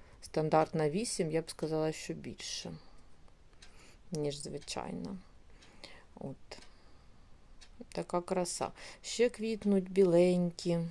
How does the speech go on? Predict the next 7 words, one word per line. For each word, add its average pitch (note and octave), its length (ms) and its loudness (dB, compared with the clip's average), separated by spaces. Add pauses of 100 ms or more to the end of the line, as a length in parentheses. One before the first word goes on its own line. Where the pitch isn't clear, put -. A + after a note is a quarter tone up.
(140)
Є E3 200 0
в D#3 40 -2
мене D#3+ 280 2
стюартіана E3 1080 2
і, D#3 400 -4 (720)
е, D#3 420 -2 (100)
філіппінець. E3 1080 -2